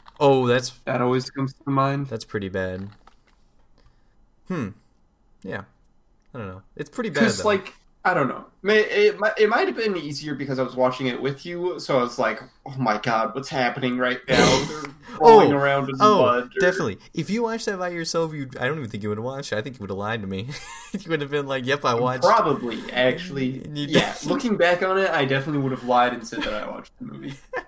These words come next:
Speaker 2: And just sat here in complete silence for
Speaker 1: Uh,
Speaker 2: an hour.
Speaker 1: <laughs> It's really bad. It's it's so bad. Um,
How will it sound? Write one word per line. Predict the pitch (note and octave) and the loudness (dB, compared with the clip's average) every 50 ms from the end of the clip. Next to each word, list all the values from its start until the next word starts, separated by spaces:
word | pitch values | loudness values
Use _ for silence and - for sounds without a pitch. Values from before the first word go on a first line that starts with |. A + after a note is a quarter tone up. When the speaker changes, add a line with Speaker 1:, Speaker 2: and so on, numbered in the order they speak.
| _ _ - - - - - | _ _ -14 -14 -14 -8 -4
Speaker 2:
And | C#3+ C3 B2+ B2 A#2 A2+ A2+ A2+ - - | -2 0 0 0 -4 -8 -12 -14 -10 -6
just | - C3 A#2+ - - | -4 -4 -4 -4 -4
sat | B2+ G#2 F#2+ - - | -4 -4 -4 -4 -8
here | - A2+ A2+ A2+ A2+ | -10 -10 -8 -6 -6
in | A2+ A2+ A#2 A#2 A#2+ B2 C3+ | -8 -10 -12 -14 -12 -12 -12
complete | - - C3+ C3 - - C3 A2+ - | -6 -4 -4 -2 -2 -2 -4 -6 -6
silence | - - A2 G#2+ G#2+ G#2+ A2 A#2 A#2+ - - | -4 -2 -2 -2 -2 -4 -8 -10 -14 -14 -14
for | - - C3 B2+ B2+ C3+ - - _ - - - | -12 -10 -8 -8 -8 -8 -12 -14 _ -18 -12 -8
Speaker 1:
Uh, | - - - G#2 G#2 G#2 | -6 -4 -2 -2 0 0
Speaker 2:
an | G2+ - | 0 0
hour. | A2+ A2+ A#2 A#2+ C3 C#3 D3 - - _ _ _ _ _ _ _ _ _ _ - | 0 0 2 2 0 0 -2 -4 -12 _ _ _ _ _ _ _ _ _ _ -10
Speaker 1:
<laughs> | E3+ E3 D#3+ - - - - - - - - - - - - - - - - _ _ _ _ _ _ - A#3+ - - - - - - - | -6 -6 -6 -6 -8 -12 -14 -14 -16 -18 -18 -18 -20 -20 -20 -20 -20 -20 -20 _ _ _ _ _ _ -18 -18 -18 -18 -20 -20 -20 -16 -14
It's | E3 D#3+ - D#3 | -14 -12 -12 -14
really | D#3 F3 F#3+ G3+ G#3+ G#3+ G#3 F#3+ D#3+ B2 | -14 -14 -12 -8 -6 -4 -2 -2 -2 -4
bad. | G2 F2+ F2 F2+ F2 D#2+ D#2 D#2+ - - - - - - - - - - - - - - G3 | -4 -4 -4 -4 -4 -6 -6 -10 -14 -16 -20 -20 -20 -20 -20 -20 -20 -20 -20 -18 -18 -14 -8
It's | F3 D#3+ D3 B2 B2 - - - - - - _ _ - | -6 -6 -6 -6 -6 -8 -8 -8 -10 -12 -16 _ _ -12
it's | D3+ C#3+ B2+ C3 - | -12 -10 -8 -6 -6
so | - - - - - - F3 D#3+ D#3 D3+ C#3+ C#3 B2+ A#2 B2 - | -4 -4 -4 -6 -4 -2 0 0 2 2 0 0 -4 -6 -8 -6
bad. | G#2+ G2 F#2+ F#2 F#2 F2 F2 E2 D#2+ D#2+ F2+ G2 - - - - _ _ _ _ _ - - _ - - | -4 -4 -4 -4 -4 -6 -6 -8 -10 -12 -16 -16 -18 -20 -20 -20 _ _ _ _ _ -20 -20 _ -6 -4
Um, | G#2+ G2+ G2 F#2+ F#2 F#2 F2+ F2+ F#2 F#2 G2 | 0 2 2 2 2 2 0 -2 -6 -12 -14